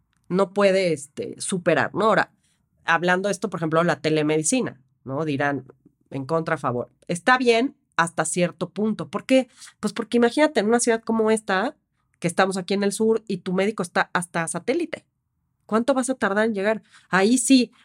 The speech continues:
una vez que ya fuiste, que el médico ya te conoce, que es de manera presencial, etcétera, le hablas y dices, "Oye, tengo esto, esto", y lo estás viendo a través de una cámara, que no es lo mismo, pero sí te puedes decir, "Vamos a hacer esto", y si no,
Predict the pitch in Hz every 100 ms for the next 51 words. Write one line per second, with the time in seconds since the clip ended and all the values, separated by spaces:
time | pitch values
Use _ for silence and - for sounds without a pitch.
0 | _ _ - 180 175 233 208 220 - 165
1 | 165 196 240 247 220 156 160 165 175 170
2 | 175 175 214 220 214 202 165 160 156 170
3 | 160 160 160 156 165 170 190 202 226 220
4 | 202 180 190 180 170 - - 190 165 170
5 | 170 170 170 156 - - - 160 151 185
6 | 180 202 185 - 151 165 190 185 220 208
7 | 175 175 - 131 151 156 196 220 220 196
8 | 220 - - - - 180 180 196 190 180
9 | 170 180 202 196 175 170 170 226 - 175
10 | - 165 175 214 339